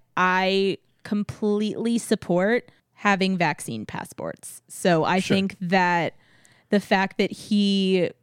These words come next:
Speaker 1: did that is, personally, I think it's irresponsible.
Speaker 2: Yeah, but they don't have vaccine passports for anything else.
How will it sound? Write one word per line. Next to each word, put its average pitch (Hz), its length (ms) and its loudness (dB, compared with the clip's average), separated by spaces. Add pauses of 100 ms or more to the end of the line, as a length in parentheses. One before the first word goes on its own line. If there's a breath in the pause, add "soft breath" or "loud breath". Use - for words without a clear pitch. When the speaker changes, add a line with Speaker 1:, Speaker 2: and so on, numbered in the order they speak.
(160)
Speaker 1:
did 185 260 2
that 226 320 0
is, 170 520 -2 (260)
personally, 339 440 2
I 330 60 4
think 277 160 2
it's - 120 -2
irresponsible. - 840 -2 (380 loud breath)
Speaker 2:
Yeah, 165 180 2
but 156 120 -4
they 165 100 0
don't 160 200 -2
have 135 160 0
vaccine 113 460 -4
passports 107 400 -8
for - 140 -16
anything 98 240 -10
else. - 400 -16